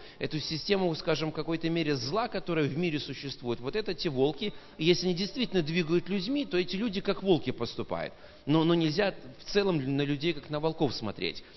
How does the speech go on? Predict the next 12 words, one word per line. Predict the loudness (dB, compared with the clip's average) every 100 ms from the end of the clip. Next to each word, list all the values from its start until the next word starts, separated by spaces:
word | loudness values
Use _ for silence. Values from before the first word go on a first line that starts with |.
| -12 -2
Наоборот, | 2 4 2
Христос | 0 -2 -2
сказал, | 0 0 2 0
что | 0
есть | 0 0 0
ещё | 0 -2
другие | 0 -2 0 0
заблудшие | 0 0 -2 0 2
овцы, | 0 0
которых | -4 -2 -2 -2
нужно | -2 -4 -4
привести. | -4 -4 -4 -6 -6 -6